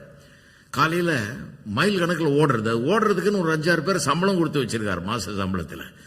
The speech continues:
கூட ஓடுறதுக்கு. அவங்க நல்லா, நல்லா வாட்ட சாட்டமா இருக்காங்க, எல்லாம் ரொம்ப வேகமா ஓடுறாங்க, இவரும் கூட ஓடுறாரு. ஓடிட்டு வந்து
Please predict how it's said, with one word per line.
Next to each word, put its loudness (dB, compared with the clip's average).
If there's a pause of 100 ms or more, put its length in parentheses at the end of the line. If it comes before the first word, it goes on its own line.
(140)
கூட 2
ஓடுறதுக்கு. 0
அவங்க -4
நல்லா, 0
நல்லா 0
வாட்ட -4
சாட்டமா -2
இருக்காங்க, -8 (320)
எல்லாம் 2
ரொம்ப 4
வேகமா 4
ஓடுறாங்க, 0
இவரும் 2
கூட 2
ஓடுறாரு. 0 (440)
ஓடிட்டு 0
வந்து 0